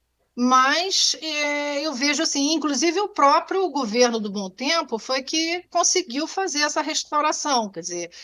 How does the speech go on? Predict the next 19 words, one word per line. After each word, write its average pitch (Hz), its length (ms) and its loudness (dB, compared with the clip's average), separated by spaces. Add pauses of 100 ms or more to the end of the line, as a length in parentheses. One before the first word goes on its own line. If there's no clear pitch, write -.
(180)
já 202 200 4
recebeu 233 640 2
a 285 80 2
coisa 269 480 -2 (300)
em 254 160 -2
ponto 277 680 -2 (220)
de 208 140 4
apelo 262 580 0
tal 262 480 4
que 339 340 -2 (320)
pôde 285 380 2
con-, 220 340 -4
fazer 208 340 -2
essa 196 220 -6
restauração. 185 760 -6 (480)
E 320 160 2
feito 359 380 2
essa 349 180 0
restaura-, 294 420 2